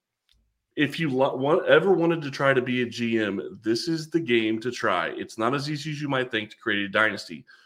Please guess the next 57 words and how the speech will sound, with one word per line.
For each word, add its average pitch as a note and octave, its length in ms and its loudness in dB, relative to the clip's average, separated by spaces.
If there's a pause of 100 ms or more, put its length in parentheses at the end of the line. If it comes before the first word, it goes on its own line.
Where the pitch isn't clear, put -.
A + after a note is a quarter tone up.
(160)
When B2 80 -2
you A#2+ 100 0
play C#3 220 6
Ultimate C#3+ 360 0
Football B2+ 280 0
G A#2+ 200 -4
M, A#2+ 120 2
you G#2+ 100 -4
get A#2+ 60 2
to A#2+ 80 -2
control B2 460 0
and G#2+ 80 -4
manage A#2 340 -2
every C#3+ 240 -4
strategic - 600 -10
aspect A#2 520 0
of A2+ 120 -8
your A#2 120 -8
team A2+ 420 -4 (320)
as A#2 140 -6
you A#2 80 -4
play B2+ 200 2
through C#3 180 -6
seasons A#2+ 380 -4
and G#2+ 120 -6
lead A2+ 180 -6
your B2 80 -6
team A#2 260 -6
to A2+ 60 0
glory, G#2 380 -4
trying A2+ 280 0
to A2+ 60 -2
build A2+ 240 -2
a A2 60 -6
historic F#2+ 420 -6
dynasty. G#2 540 -2 (480)
With A2+ 80 0
Ultimate C#3 420 2
Football C#3 240 0
G C3 220 0
M, C#3 100 0
you're B2 80 0
responsible B2 540 -2
for - 100 -20
controlling A#2 380 -4
the G#2 80 -6
destiny A2 380 -6
of C3 80 -4
your C3 80 -4
franchise A#2 520 2
by G2 200 -2
hiring A2+ 360 4
the A#2+ 60 -4
right A#2+ 180 2
coaches B2+ 340 -6
and C#3 80 -10
coordinators, G#2+ 640 -4